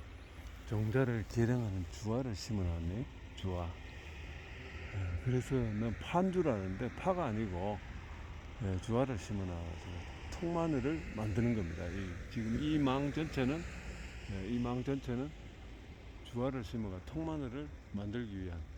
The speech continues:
종자 개량용입니다. 그랬을 때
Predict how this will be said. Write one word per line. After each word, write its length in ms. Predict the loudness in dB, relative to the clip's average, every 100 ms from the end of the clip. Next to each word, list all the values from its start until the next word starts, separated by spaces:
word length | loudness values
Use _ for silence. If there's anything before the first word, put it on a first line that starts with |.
| -8
종자 400 | -4 -2 -2 -2 -2
개량용입니다. 1200 | -2 0 -2 -4 -8 -12 -14 -12 -8 -6 -8 -10 -12 -14 -14 -14 -14 -14 -14 -16 -16 -14 -12 -12 0
그랬을 280 | 0 0 0
때 260 | 0 0